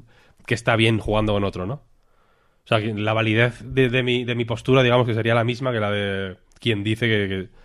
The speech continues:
que en cooperativo está guay. Y creo que eso, por eso te, por eso digo, por eso me refería antes a las, a, a dónde están las mecánicas de cooperación,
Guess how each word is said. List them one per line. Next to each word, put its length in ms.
que 100
en 80
cooperativo 440
está 160
guay. 260
Y 100
creo 200
que 60
eso, 300
por 120
eso 120
te, 120
por 120
eso 140
digo, 160
por 140
eso 100
me 140
refería 380
antes 180
a 20
las, 140
a, 340
a 60
dónde 240
están 200
las 120
mecánicas 480
de 60
cooperación, 640